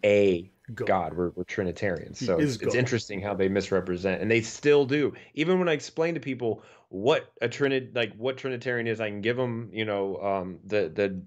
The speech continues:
Speaker 1: the dogma on the statement. They still are like, "But that's three gods." I'm like, "Oh, uh, you know." Where do you
Speaker 2: Right.
Speaker 1: go? I don't even know.
Speaker 2: So let's continue. I'm gonna try and finish in the next ten minutes, guys. So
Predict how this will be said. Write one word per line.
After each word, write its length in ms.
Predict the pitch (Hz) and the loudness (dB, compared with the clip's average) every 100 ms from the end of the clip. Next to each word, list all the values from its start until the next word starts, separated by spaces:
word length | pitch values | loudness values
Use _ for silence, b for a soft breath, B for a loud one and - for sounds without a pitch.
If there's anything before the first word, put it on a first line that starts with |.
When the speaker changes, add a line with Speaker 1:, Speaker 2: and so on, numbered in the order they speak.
| - | -4
Speaker 1:
the 100 | 101 | -2
dogma 380 | 95 117 127 110 | 2 2 2 0
on 220 | 104 117 | -2 -2
the 80 | 104 | -4
statement. 560 | - 127 127 95 95 B B B B - | -2 0 0 -4 -8 B B B B 0
They 140 | 117 | 0
still 280 | 117 151 143 | 2 4 4
are 60 | 131 | 4
like, 300 | 127 113 110 | 2 0 -4
"But 160 | 156 | -2
that's 260 | - 151 - | 2 0 0
three 240 | - 151 | -10 -10
gods." 440 | 135 156 139 87 82 | -2 -2 -2 -4 -10
I'm 80 | 101 | -16
like, 180 | 113 | -14
"Oh, 300 | 113 110 95 90 104 - | -8 -8 -8 -14 _ -16
uh, 120 | 104 - | -14 -14
you 120 | - 104 | -8 -6
know." 220 | 82 92 92 _ _ | -6 -8 -16 _ _
Where 180 | - 98 | -4 -2
do 60 | 107 | 2
you 120 | 120 | 2
Speaker 2:
Right. 60 | 131 | 4
Speaker 1:
go? 300 | 110 - - | 2 0 -6
I 40 | |
don't 180 | 87 95 - | -6 -6 -2
even 140 | 117 101 | -2 0
know. 80 | - - | -4 -6
Speaker 2:
So 180 | 107 139 | -4 0
let's 160 | 151 | 0
continue. 380 | 160 143 147 135 | 0 -2 -2 0
I'm 60 | 117 | -2
gonna 100 | 120 | -4
try 180 | - | -4
and 80 | 156 | -6
finish 280 | - 143 139 | -2 -2 0
in 60 | 131 | -2
the 60 | |
next 180 | 123 120 | -2 -4
ten 180 | - 123 | -6 -6
minutes, 200 | 120 127 | -6 -8
guys. 260 | 147 139 135 | -6 -6 -4
So 260 | - 117 | 0 0